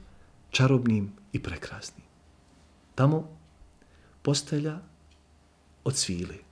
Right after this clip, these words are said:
unutrašnjost postelje od svile. A ovdje unutrašnjost nije tako vrijedna i lijepa.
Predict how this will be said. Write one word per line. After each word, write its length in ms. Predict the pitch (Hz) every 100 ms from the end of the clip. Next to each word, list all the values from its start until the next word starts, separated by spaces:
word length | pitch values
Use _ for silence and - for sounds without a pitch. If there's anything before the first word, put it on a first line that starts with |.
| _ -
unutrašnjost 680 | 143 127 117 107 - 98
postelje 380 | - 139 - 151
od 100 | 135
svile. 300 | - - 90 - - _ - - - - - -
A 100 | 117
ovdje 340 | 165 196 214 220 - - - -
unutrašnjost 760 | 143 175 180 180 - 180 - - -
nije 300 | 120 156 170
tako 380 | 147 - 156 151 - _ _ - -
vrijedna 500 | 110 117 135 143 131 - - - - _ _ -
i 60 | -
lijepa. 420 | 107 107 -